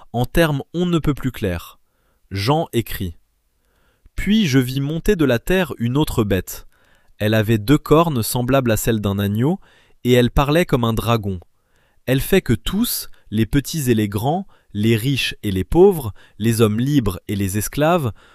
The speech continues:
reçoivent une marque sur la main droite ou sur le front, et que nul ne puisse acheter ni vendre sans avoir la marque, le nom de la bête ou le chiffre de son nom. »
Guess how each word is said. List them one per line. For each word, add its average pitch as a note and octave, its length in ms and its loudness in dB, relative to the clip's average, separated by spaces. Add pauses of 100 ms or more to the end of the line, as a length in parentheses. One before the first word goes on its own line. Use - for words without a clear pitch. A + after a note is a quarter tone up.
(160)
reçoivent D#3+ 640 2
une C3 140 -4
marque D#3 380 -2
sur A2+ 200 -4
la A2+ 120 0
main B2 200 -2
droite B2+ 480 0 (100)
ou A#2+ 80 -2
sur A2+ 240 0
le G#2+ 100 4
front, F#2+ 360 -6 (480)
et A#2+ 100 0
que - 160 0
nul E3 400 0
ne B2 140 0
puisse - 360 -6
acheter C3 400 0
ni B2+ 220 -2
vendre C3+ 480 -2 (220)
sans E3+ 340 -2
avoir C3 260 2
la G#2+ 140 -2
marque, A#2+ 500 -4 (220)
le G#2 200 2
nom D#3+ 200 0
de C3 80 2
la A2 160 2
bête A2+ 400 0 (180)
ou A2 120 2
le G#2 80 2
chiffre - 480 -4
de G#2+ 100 -2
son G2+ 240 -4
nom. » F2 220 -6